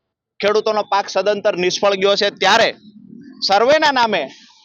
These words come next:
જ્યાં સુધી ખેડૂતોને માહિતી મળી છે, ત્યાં સુધી આ જિલ્લાને અને આ જિલ્લાના ખેડૂતોને સહાયથી વંચિત રાખવા માટેનું એક ષડયંત્ર થતું હોય, આવી અમને શંકા છે.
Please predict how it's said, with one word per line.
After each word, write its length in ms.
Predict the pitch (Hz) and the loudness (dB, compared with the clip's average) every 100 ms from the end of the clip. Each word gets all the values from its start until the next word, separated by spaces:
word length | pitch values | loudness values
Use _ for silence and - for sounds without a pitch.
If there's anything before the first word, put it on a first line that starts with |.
| _ _ - | _ _ -2
જ્યાં 220 | 196 254 | 2 2
સુધી 260 | 262 262 262 | 2 -2 -2
ખેડૂતોને 480 | 220 233 247 254 240 | 0 0 2 0 0
માહિતી 400 | 220 220 233 233 | 0 0 0 0
મળી 280 | 220 233 | 2 2
છે, 120 | 226 226 | 0 -4
ત્યાં 320 | - 226 277 | 0 2 2
સુધી 320 | 240 175 123 - _ _ _ _ _ _ _ _ - | 0 -2 -6 -10 _ _ _ _ _ _ _ _ 0
આ 200 | 262 294 | 2 2
જિલ્લાને 640 | 226 254 254 233 202 - _ _ _ _ _ _ - | 0 2 2 2 -2 -6 _ _ _ _ _ _ -4
અને 160 | 226 | -2
આ 240 | 247 233 262 | 0 0 0
જિલ્લાના 440 | 247 247 240 240 | 0 0 0 -2
ખેડૂતોને 540 | - 208 226 233 226 214 | -2 0 2 0 0 -2
સહાયથી 440 | 196 208 226 226 | 0 0 0 0
વંચિત 460 | 190 196 220 226 208 | 0 -2 0 -2 0
રાખવા 380 | 180 196 233 214 | 0 2 2 2
માટેનું 400 | 202 214 214 214 | 0 0 0 -2
એક 120 | 202 | -2
ષડયંત્ર 540 | 196 196 202 196 202 | -2 0 0 0 -2
થતું 320 | 190 190 208 | -2 -4 0
હોય, 100 | 208 | 0
આવી 300 | 208 175 190 | 0 0 0
અમને 220 | 196 190 190 | 0 -2 -4
શંકા 440 | 170 170 214 220 | -4 -4 0 0
છે. 180 | 226 | 0